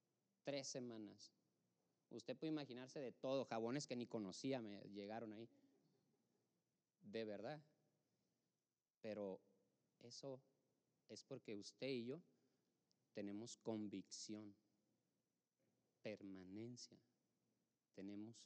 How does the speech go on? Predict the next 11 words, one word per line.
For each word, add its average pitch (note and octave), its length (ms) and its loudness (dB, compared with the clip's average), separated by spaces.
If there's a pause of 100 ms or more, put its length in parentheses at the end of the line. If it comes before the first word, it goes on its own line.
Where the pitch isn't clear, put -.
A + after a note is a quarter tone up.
(120)
fe. A2 220 -4 (1500)
El G2+ 220 -2
que G#2 120 0
él G2+ 120 0
provee, A#2 640 4 (360)
el G#2 200 -2
proveedor A2+ 720 2
más D#3+ 220 2
grande D#3+ 380 -2 (1080)
es F#2+ 160 -4
Dios. F#2 380 -8